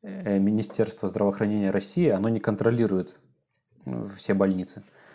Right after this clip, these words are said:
Оно решает какие-то вопросы на уровне государства, а здравоохранение конкретного региона,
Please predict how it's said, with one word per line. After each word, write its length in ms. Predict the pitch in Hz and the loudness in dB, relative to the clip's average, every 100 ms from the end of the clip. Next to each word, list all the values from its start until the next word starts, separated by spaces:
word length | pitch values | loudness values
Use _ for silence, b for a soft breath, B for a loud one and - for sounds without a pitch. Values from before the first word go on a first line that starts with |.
| B B | B B
Оно 200 | - 98 | -6 -2
решает 460 | 104 107 107 - 110 | 0 0 0 2 2
какие-то 340 | 113 - - | 0 -6 -2
вопросы 580 | 104 98 156 190 - 101 - - | 0 2 2 2 0 -4 -6 -4
на 140 | 101 | 0
уровне 280 | 104 101 92 | 2 0 0
государства, 640 | 98 - 101 95 - 92 - _ B B B B B - | -4 -2 0 0 -2 -14 -16 _ B B B B B -4
а 420 | 92 95 92 - | 2 2 2 -2
здравоохранение 800 | - 110 104 98 110 113 107 98 | -2 0 2 2 0 2 2 2
конкретного 520 | 104 101 117 104 98 | 0 0 0 0 0
региона, 580 | 98 101 104 170 123 | -2 2 2 2 0